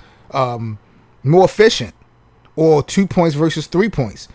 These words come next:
because Kevin Durant is probably, to me, maybe a better three-point shooter than, than, than LeBron. LeBron is just efficient, though. When you look at the numbers, the numbers don't lie. But I will give K D as being the best scorer in the league right now. But this is not all about scoring.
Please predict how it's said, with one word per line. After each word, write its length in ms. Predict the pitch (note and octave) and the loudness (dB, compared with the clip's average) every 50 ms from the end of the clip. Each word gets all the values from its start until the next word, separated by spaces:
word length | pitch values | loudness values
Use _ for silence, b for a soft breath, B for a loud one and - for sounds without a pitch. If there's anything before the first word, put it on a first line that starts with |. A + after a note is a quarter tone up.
| b b b - | b b b -10
because 340 | D3 - - E3 D3+ C3+ | -8 0 2 2 2 2
Kevin 360 | B2 - - F3+ E3+ E3 E3 D3+ | 0 -4 0 0 0 2 2 2
Durant 420 | D#3 C#3+ C3+ D#3 E3 E3+ D#3+ - | 2 0 2 0 0 0 -2 -2
is 160 | D#3 C#3+ B2 | -4 -6 -6
probably, 540 | - - F3 D#3 D#3 D3+ D3 D3 C#3+ D3+ D3+ | -4 -2 0 0 0 0 -2 -2 -4 -4 -4
to 140 | - - D3 | -4 -4 -4
me, 240 | B2+ C#3 D#3 E3+ D#3+ | -2 -2 -2 -2 0
maybe 280 | D3+ D3+ D3+ C#3+ C#3+ C3+ | -2 -2 -2 -2 -4 -4
a 40 | |
better 280 | B2 A#2 D3+ D3+ C#3+ C3+ | -4 0 -2 0 0 -2
three-point 500 | B2 - C#3+ D#3 D#3+ - - D#3+ D3 C#3 | -4 -4 -4 -4 -4 -2 -2 -2 -2 -2
shooter 300 | - - D#3+ D3+ C#3+ C#3+ | -4 -4 -6 -4 -4 -2
than, 300 | C3+ C#3+ C#3 C3 B2 C3 - | -2 -2 -2 -2 -6 -8 -8
than, 320 | C3+ C#3 C#3 C3+ C3+ B2 B2 | -8 -6 -6 -6 -6 -4 -4
than 180 | C#3 C#3 C3 | -4 -4 -4
LeBron. 460 | C3 B2+ A#2 A#2+ C3 C#3 D3+ D3+ C3+ | -6 -6 -6 -6 -6 -6 -6 -6 -6
LeBron 340 | C3+ C3 A#2+ B2 C#3+ D3 D3+ | -8 -10 -8 -6 -4 -4 -2
is 100 | D3 B2 | -4 -4
just 240 | B2+ D#3 D#3 - - | -4 -6 -6 -4 -6
efficient, 460 | C#3 - - G3 G#3+ - - C3 A#2 | -8 -6 -6 -8 -6 -6 -6 -10 -8
though. 100 | A2+ A2 | -8 -10
When 140 | A2+ A#2 B2 | -8 -8 -6
you 80 | C3 C3 | -4 -2
look 160 | C#3+ D3 - | -2 -2 -2
at 160 | D3+ D3 - | -2 -4 -2
the 80 | D3+ B2+ | -4 -4
numbers, 480 | C3 E3+ A3 B3 - E2 - - - b b b b b b b | -2 -4 -4 -4 -6 -10 -14 -18 -20 b b b b b b b
the 100 | - A#2 | -10 -6
numbers 300 | B2+ C#3 D3 C#3+ D3 C3+ | -4 -2 0 0 0 0
don't 240 | B2+ D3 C#3 C3+ B2+ | 0 -2 -2 -2 -4
lie. 240 | B2+ B2+ A#2 - - b b b b b b b b | -4 -6 -6 -8 -12 b b b b b b b b
But 100 | - B2+ | -6 -4
I 80 | C3+ C3 | -2 -2
will 160 | C3 C3+ C3 | -2 -2 -4
give 260 | B2+ B2+ D3+ D#3 C3+ | -4 -2 -4 -4 -4
K 220 | - - D#3 D3 C#3+ | -2 -4 -2 -2 -2
D 180 | C3+ D3 D3 | -4 -4 -4
as 100 | C#3+ B2 | -4 -4
being 260 | B2 C3+ D3 C#3+ C3+ C3 | -4 -4 -4 -4 -2 -4
the 80 | A#2+ | -6
best 280 | A2 A#2 C#3+ C#3 - - | -6 -4 -6 -6 -6 -8
scorer 480 | - - - D3 D#3 D#3 D3+ C#3+ C3+ - b b b b b b b b b b | -12 -10 -4 -2 0 2 2 0 0 -4 b b b b b b b b b b
in 240 | C#3+ D3+ D#3 D#3 D3+ | -2 0 0 2 0
the 60 | D3 | 0
league 340 | D3 C#3 D3+ D#3 D#3 D#3 C3+ | 0 0 0 0 0 -2 0
right 260 | C3+ D3 D3+ D3 C#3 | 0 0 0 0 0
now. 380 | D3 D3+ D3+ D3+ C#3+ C#3+ C3+ - b b b b b b _ _ - | -2 0 0 0 -2 -4 -8 -10 b b b b b b _ _ -6
But 220 | C#3 C#3 C3 A#2+ | -6 -6 -6 -4
this 200 | C3+ D#3+ D3 - | -4 -4 -4 -2
is 140 | C#3 B2 A#2+ | -4 -8 -6
not 180 | B2+ B2 B2 A#2+ | -6 -8 -6 -8
all 160 | A#2+ A#2 A#2+ | -8 -8 -10
about 300 | A#2+ A2+ B2 B2 B2 A2+ | -10 -10 -10 -10 -10 -12
scoring. 440 | - - - C3+ C3 C3+ C#3+ D3+ | -12 -12 -10 -8 -8 -6 -8 -10